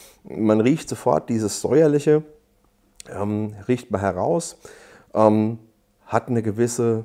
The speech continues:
so eine gewisse Erdigkeit auch. Ähm, der, ähm, wenn der Plug so aufbereitet worden ist, lässt er sich also ganz einfach stopfen und auch anzünden. Also das gilt für, auch wieder, hier wieder für alle drei Plugs.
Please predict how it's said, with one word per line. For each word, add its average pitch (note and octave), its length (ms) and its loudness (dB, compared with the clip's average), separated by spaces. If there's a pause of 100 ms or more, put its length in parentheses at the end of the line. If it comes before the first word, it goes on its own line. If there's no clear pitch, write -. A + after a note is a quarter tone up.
so G#2 300 -8
eine G#2 160 -2
gewisse G#2+ 360 -6
Erdigkeit B2+ 760 0
auch. A#2 320 0 (580)
Ähm, G#2+ 540 2 (1300)
der, G2+ 560 6
ähm, G2 680 2
wenn G#2+ 200 0
der A2 80 4
Plug A2 240 -2
so - 180 0
aufbereitet B2+ 680 0
worden A#2 220 2
ist, A2+ 200 -6
lässt G#2 200 0
er G#2+ 80 0
sich G#2+ 220 -8
also F#2+ 160 -6
ganz G2+ 220 -4
einfach G2 320 -10
stopfen - 420 -6
und - 260 -10
auch - 200 -16
anzünden. C#3 680 -2
Also G2+ 160 -2
das G#2 200 -8
gilt A2 200 0
für, - 240 -8 (100)
auch - 200 -6
wieder, A#2+ 180 0
hier B2+ 240 2
wieder A#2+ 160 0
für - 180 -4
alle G2+ 200 -4
drei G#2+ 220 2
Plugs. - 400 -6